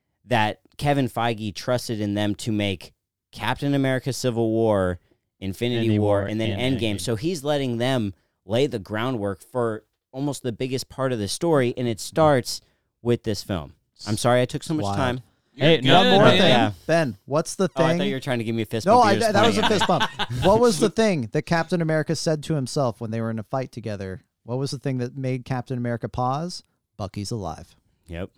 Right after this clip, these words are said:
Speaker 3: And then Captain America fucking pwned himself.
Speaker 1: Exactly. And,
Speaker 3: <laughs>
Speaker 1: yeah.
Speaker 3: Yeah,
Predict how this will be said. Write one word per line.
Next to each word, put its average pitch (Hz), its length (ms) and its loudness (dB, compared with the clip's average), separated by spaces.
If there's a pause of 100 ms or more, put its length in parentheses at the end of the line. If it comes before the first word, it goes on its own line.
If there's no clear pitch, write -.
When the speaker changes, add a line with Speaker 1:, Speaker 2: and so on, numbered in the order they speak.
(280)
Speaker 3:
And 139 120 -6
then 170 100 0
Captain 180 300 0
America 175 320 2
fucking 170 440 -2
pwned 175 380 4
himself. 131 500 -4 (140)
Speaker 1:
Exactly. 120 640 -4
And, 247 220 4
Speaker 3:
<laughs> - 40 -6 (120)
Speaker 1:
yeah. 165 340 -4 (720)
Speaker 3:
Yeah, 131 300 2